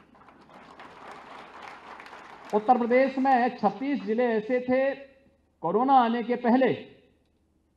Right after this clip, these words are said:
जहां एक भी वेंटिलेटर नहीं था, और हम लोगों ने जब उसके बाद वेंटिलेटर डीआरडीओ ने हमें उपलब्ध कराए, भारत सरकार ने उपलब्ध कराए, सभी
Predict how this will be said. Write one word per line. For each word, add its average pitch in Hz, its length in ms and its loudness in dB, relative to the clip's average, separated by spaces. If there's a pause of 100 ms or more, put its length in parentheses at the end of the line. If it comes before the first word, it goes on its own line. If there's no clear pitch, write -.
(680)
जहां 165 120 -2 (120)
एक 208 280 8
भी 247 80 6
वेंटिलेटर 196 580 0
नहीं 135 160 -6
था, - 200 -18 (2000)
और 151 180 -4
हम 160 160 -6
लोगों 180 240 -2
ने 196 140 -2 (540)
जब 139 120 -4
उसके 147 240 -10
बाद 165 560 0
वेंटिलेटर 175 840 -2
डीआरडीओ 156 460 2
ने 233 100 2
हमें 175 180 0
उपलब्ध 156 360 -6
कराए, 107 340 -8 (880)
भारत 123 200 0
सरकार 196 380 4
ने 208 80 4
उपलब्ध 208 320 0
कराए, 160 280 0 (1080)
सभी 185 340 -2